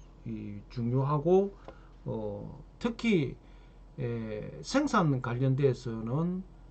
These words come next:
뭐 어떻게 보면 유럽의 중추 역할을 하는데, 전월 대비해서 일점육 프로 하락했다. 이러면 일점육 프로,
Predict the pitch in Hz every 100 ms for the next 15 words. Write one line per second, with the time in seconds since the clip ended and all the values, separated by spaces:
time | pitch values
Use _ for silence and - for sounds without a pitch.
0 | - - 127 113 120 131 202 214 185 156
1 | 147 143 180 180 143 139 170 180 131 170
2 | 185 247 233 220 147 123 101 120 110 -
3 | - - - - - - - 294 277 180
4 | 151 147 156 196 214 208 202 196 240 -
5 | 180 135 143 147 139 - 113 104 202 233
6 | 233 185 233 - 196 131